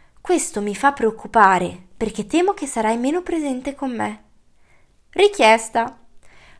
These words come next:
"Possiamo vedere se è fattibile combinare il tuo nuovo orario con dei momenti insieme e già agendarli così che io mi senta rassicurata?"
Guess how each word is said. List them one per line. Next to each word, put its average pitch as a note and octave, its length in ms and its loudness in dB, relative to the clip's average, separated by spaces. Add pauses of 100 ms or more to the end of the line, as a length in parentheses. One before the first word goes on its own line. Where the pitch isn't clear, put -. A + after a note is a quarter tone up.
"Possiamo E4 540 4
vedere C#4 360 4
se A3+ 160 -4
è G#3 40 -4
fattibile G#3 680 -4
combinare G#3 640 0
il G#3 120 -4
tuo G#3 140 -6
nuovo G#3 280 0
orario G#3 380 6
con G#3 200 -8
dei G#3 100 -4
momenti G#3 460 -6
insieme G#3 720 -2 (520)
e G#3+ 140 0
già C4+ 240 8
agendarli A3+ 880 4
così A3 300 -2
che A3+ 120 -4
io A3 180 0
mi A3 100 -4
senta G#3+ 380 -4
rassicurata?" G#3 1080 -8